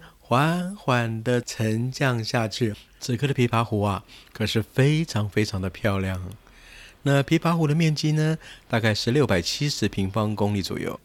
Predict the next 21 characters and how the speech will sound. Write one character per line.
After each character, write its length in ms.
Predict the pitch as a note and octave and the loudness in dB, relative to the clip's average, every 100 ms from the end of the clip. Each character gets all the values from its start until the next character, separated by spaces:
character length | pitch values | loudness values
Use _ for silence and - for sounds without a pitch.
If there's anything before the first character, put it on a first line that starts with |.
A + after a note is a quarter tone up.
| _ | _
而 160 | A2+ B2+ | 0 2
我 60 | |
们 80 | D3+ | 2
台 180 | C#3+ F3 | 0 0
北 140 | F#3+ | 2
市 340 | A#2 - - E3 | 0 0 0 0
大 140 | D3+ | 2
概 120 | D3 | 2
是 160 | C3 - | 0 2
两 240 | A#2 A#2+ | 0 0
百 220 | C#3 A#2 G2+ | 2 2 2
七 180 | - | 0
十 200 | C3 - | -2 0
平 180 | G#2 A2 | 0 0
方 220 | A2+ B2 | 0 -2
公 200 | A#2+ B2 | 2 2
里， 160 | B2 G2+ - - - | 2 0 -4 -16 -4
也 120 | A#2 A2+ | 0 2
就 140 | F#3+ | 2
是 60 | F3+ | 2
说， 360 | G3 G3 G3 | 4 6 4